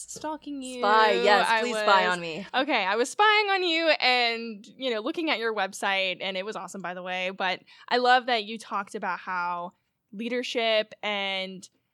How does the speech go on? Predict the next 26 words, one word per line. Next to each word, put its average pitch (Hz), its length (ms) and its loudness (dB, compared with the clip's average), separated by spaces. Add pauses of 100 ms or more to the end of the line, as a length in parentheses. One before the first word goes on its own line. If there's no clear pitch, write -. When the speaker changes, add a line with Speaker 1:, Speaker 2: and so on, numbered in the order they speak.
(340)
Speaker 1:
being 247 300 -4
inspired 214 880 -6
and 196 180 -12
being 220 300 -6
inspiring 202 1120 -6 (360)
is 196 380 -6
important 196 640 -12
to - 160 -14
you. 160 220 -12
So 240 140 -10
can 247 180 -10
you 233 100 -10
share 302 440 -6
why 208 320 -2
you've 202 260 -12
taken - 320 -18
on 196 80 -12
these 196 220 -16
roles 233 440 -4
and, 202 200 -6
and 190 240 -10
what 190 160 -8
they 185 120 -10
mean 180 260 -14
to 233 120 -18
you? 262 160 -16